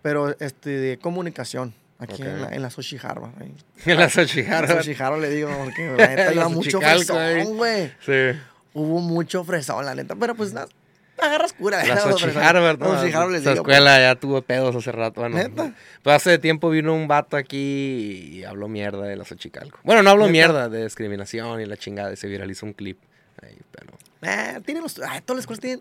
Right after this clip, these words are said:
Speaker 1: tienen
Speaker 2: No,
Speaker 1: lo
Speaker 2: no,
Speaker 1: suyo,
Speaker 2: no,
Speaker 1: güey.
Speaker 2: sí. Pero
Speaker 1: No.
Speaker 2: él estaba hablando de un director, del director Hurtado, ¿cómo chingados se llama? ¿No lo
Speaker 1: Eh,
Speaker 2: conoces?
Speaker 1: es, es el mero mero,
Speaker 2: Sí.
Speaker 1: porque es el mero mero. Yo no... Yo, bueno, yo tuve problemas ahí en el, en el, en la, en la Xochicalco, pero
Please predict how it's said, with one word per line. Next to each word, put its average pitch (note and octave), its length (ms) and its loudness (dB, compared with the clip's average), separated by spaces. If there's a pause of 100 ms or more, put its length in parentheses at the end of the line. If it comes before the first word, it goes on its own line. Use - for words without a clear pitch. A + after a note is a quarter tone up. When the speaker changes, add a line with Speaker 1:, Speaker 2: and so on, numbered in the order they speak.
Speaker 1:
tienen G#3+ 240 -2
Speaker 2:
No, C#4 80 4
Speaker 1:
lo D4 80 2
Speaker 2:
no, E4 60 2
Speaker 1:
suyo, F#4 120 2
Speaker 2:
no, C#3 80 0
Speaker 1:
güey. A#2 200 -6
Speaker 2:
sí. - 60 -18 (200)
Pero C#3 180 4
Speaker 1:
No. C#3 60 6
Speaker 2:
él C#3 160 2
estaba C3+ 240 4
hablando D3 300 4
de C#3+ 60 0
un C3+ 60 -2
director, B2 840 -2 (200)
del A2 160 -10
director A2+ 420 -6
Hurtado, B2+ 460 -12
¿cómo A#3+ 360 -12
chingados A3 280 -14
se A#3 60 -14
llama? B3 140 -14
¿No G#3+ 160 -14
lo A3+ 40 -12
Speaker 1:
Eh, A3 40 -10
Speaker 2:
conoces? A3+ 420 -10
Speaker 1:
es, - 20 -16
es G3 260 -10
el F#3 120 -6
mero E3+ 220 -6
mero, B2+ 300 -8
Speaker 2:
Sí. - 300 -16
Speaker 1:
porque B2 120 -12
es C#3 60 -14
el D3+ 40 -14
mero C3+ 180 -8
mero. A2+ 120 -14 (640)
Yo A#3+ 180 0
no... A#3+ 140 -4
Yo, A3+ 120 -2
bueno, A3 220 0
yo G3+ 160 0
tuve C4+ 180 -6
problemas G3+ 320 -2
ahí G3+ 80 2
en G#3+ 160 -2
el, G#3 220 -2
en C#3 260 -8
el, B2 120 -6 (320)
en C3 80 -10
la, C3+ 120 -8
en C3+ 140 -12
la C#3 80 -4
Xochicalco, G3+ 600 -2
pero E3+ 460 0